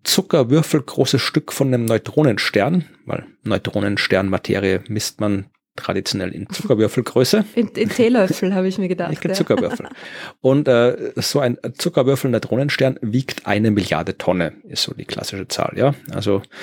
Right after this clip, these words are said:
Speaker 1: du nimmst eine Milliarde Autos und quetscht die zusammen auf
Speaker 2: Mhm.
Speaker 1: ein Zuckerwürfel großes Stück und dann hast du Materie wie in einem Neutronenstern.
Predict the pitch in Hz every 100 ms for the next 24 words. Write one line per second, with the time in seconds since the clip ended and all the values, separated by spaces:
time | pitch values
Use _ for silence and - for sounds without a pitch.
0 | - - - 101 107 - - 113 117 104
1 | 107 107 113 156 175 170 - 120 - 123
2 | - 117 - 120 123 - 110 196 214 107
3 | - - 120 110 113 - 110 107 - 165
4 | - 120 - 120 117 117 117 - 110 107
5 | 104 - 104 101 101 - 98 101 - 95
6 | 95 101 - - 98 85 - 65